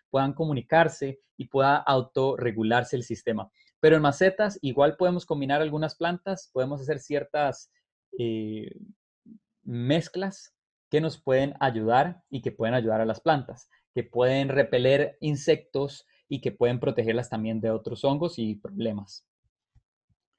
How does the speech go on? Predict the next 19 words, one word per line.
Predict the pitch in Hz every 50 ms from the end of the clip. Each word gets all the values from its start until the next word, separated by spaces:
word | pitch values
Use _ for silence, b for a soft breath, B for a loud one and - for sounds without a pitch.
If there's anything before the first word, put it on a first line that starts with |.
| b b b b b b b b _ _ _ _ _ _ _ _ _ -
Por | 151 143
aquello | 131 127 - 175 185 208 185
veo | 170 175 170
que | - 190 165
ahí | 156 156 156 156 -
Anthony | 151 160 165 190 185 170
está | 139 - 156
levantando | 151 160 151 139 151 147 156 160
la | 156 143
mano. | 139 131 117 110 110
La | 117 117
forma | - 151 156 180
en | 190 -
que | 180
vamos | 170 180 185 151
a |
hacer | 170 160 165
las | 170 -
preguntas | - 151 135 120 127 160 170 151 - - 127 131 - - -